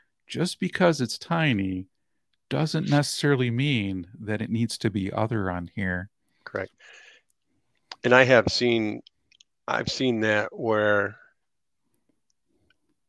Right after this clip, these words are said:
Speaker 2: I think, uh, cachers will, will hide,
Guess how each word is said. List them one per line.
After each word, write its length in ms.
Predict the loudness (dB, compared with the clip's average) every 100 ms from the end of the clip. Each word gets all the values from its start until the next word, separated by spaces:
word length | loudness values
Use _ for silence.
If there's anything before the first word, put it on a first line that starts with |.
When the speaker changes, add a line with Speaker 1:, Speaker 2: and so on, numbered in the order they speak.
| _ _ _ _ _ -6
Speaker 2:
I 100 | -4
think, 460 | -2 -2 -2 -10 -18 -20 _
uh, 360 | -6 -6 -6 -8
cachers 640 | -2 2 2 2 -2 -4 -4
will, 400 | -2 -2 -2 -6 _ _ _ _ _ _ _ _ _ _ _
will 120 | -4 0
hide, 320 | 2 2